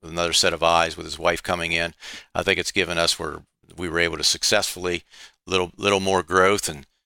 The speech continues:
still keep our, uh, our overhead where it needs to be and our profit, profit needs to be, but, but it's allowed us to get, uh,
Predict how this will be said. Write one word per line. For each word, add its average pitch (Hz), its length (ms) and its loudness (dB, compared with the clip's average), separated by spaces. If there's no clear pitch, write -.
still 90 240 -4
keep - 280 -4
our, 82 340 4
uh, 78 160 0
our 82 220 -2
overhead 87 340 0
where 87 180 0
it 87 80 -2
needs 87 240 -2
to 85 80 -4
be 92 240 0
and 90 120 2
our 76 80 -4
profit, 85 480 2
profit 90 380 2
needs 90 260 -4
to - 80 -6
be, 92 280 0
but, 85 200 -4
but 87 120 0
it's - 140 -4
allowed 85 420 4
us 87 200 2
to 90 120 -6
get, 87 340 -2
uh, 87 300 0